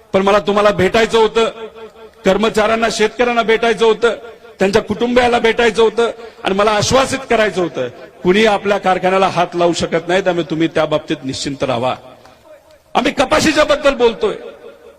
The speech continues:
आम्ही कांद्याबद्दल बोलतोय, आम्ही ऊसाबद्दल बोलतोय, आम्ही दुधाबद्दल बोलतोय.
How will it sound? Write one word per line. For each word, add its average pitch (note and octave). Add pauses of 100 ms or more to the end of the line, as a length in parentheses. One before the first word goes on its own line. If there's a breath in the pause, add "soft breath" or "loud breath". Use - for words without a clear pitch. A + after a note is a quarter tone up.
(120)
आम्ही C#4+
कांद्याबद्दल D#4
बोलतोय, A3+ (640)
आम्ही D4
ऊसाबद्दल D4+
बोलतोय, C4 (440)
आम्ही C#4+
दुधाबद्दल D#4
बोलतोय. C4+